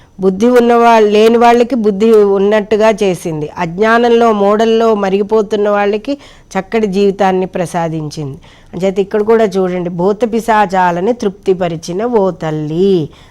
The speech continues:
అని చెప్పి కూడా ఇక్కడ పొగడ్డం జరిగింది. "జయ జయ హే మహిషాసురమర్దిని రమ్యకపర్దిని శైలసుతే" అని చెప్పడం జరిగింది.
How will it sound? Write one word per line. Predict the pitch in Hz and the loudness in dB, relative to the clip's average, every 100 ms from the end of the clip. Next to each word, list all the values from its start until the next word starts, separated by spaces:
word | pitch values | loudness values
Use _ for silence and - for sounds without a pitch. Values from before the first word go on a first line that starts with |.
| - | -12
అని | 165 175 | -8 -6
చెప్పి | 165 160 190 | -6 -6 -8
కూడా | 180 165 160 | -6 -6 -4
ఇక్కడ | 156 - 175 262 320 - - | -6 -8 -6 -6 -6 -16 -8
పొగడ్డం | 175 170 165 165 156 202 | -4 -4 -4 -4 -4 -2
జరిగింది. | 208 156 156 143 185 | -2 -4 -8 -8 -6
"జయ | 190 185 | -4 -2
జయ | 175 180 165 | -2 -2 -4
హే | 151 233 - - - 190 | 0 -2 -2 -8 -10 -2
మహిషాసురమర్దిని | 202 196 208 180 175 170 165 160 175 175 220 | 0 2 2 0 -2 -6 -6 -6 -6 -4 0
రమ్యకపర్దిని | 277 247 185 175 170 165 160 165 165 156 247 | 2 2 0 -4 -6 -8 -10 -10 -8 -4 -4
శైలసుతే" | 254 180 170 156 147 160 147 165 175 165 139 - - _ | -2 -2 -2 -6 -8 -12 -10 -6 -2 -4 -6 -12 -20 _
అని | 170 175 170 | -10 -8 -8
చెప్పడం | 156 175 165 165 | -10 -8 -8 -6
జరిగింది. | 160 151 160 170 208 | -6 -6 -6 -4 -4